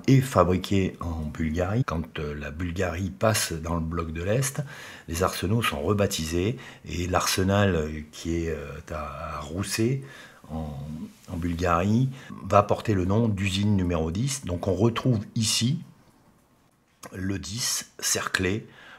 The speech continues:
euh, qui est, euh, l'arsenal, donc l'usine numéro dix. On a ensuite, euh, le A de série de fabrication, une lettre ici, euh, qui correspond en fait à un G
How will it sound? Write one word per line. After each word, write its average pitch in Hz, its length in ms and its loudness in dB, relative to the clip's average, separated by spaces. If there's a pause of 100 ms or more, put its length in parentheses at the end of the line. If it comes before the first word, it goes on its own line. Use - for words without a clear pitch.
(140)
euh, 80 280 -6 (140)
qui 87 320 -4
est, 110 220 2
euh, 82 360 -6
l'arsenal, 85 600 -2
donc - 240 -8
l'usine 92 480 -4 (140)
numéro 82 360 -4
dix. - 360 -14 (720)
On 98 120 6
a 113 40 12
ensuite, 123 580 8
euh, 90 320 4
le 90 240 6
A 101 300 12 (120)
de - 60 -8
série 90 380 -2
de - 60 -10
fabrication, 92 840 -2 (140)
une 90 140 -4
lettre 120 500 0 (160)
ici, 98 420 -4 (520)
euh, 82 220 -8
qui 90 220 -14
correspond 107 960 0
en 90 120 -6
fait 101 460 -6
à 82 140 -6
un 85 240 -2
G 107 500 0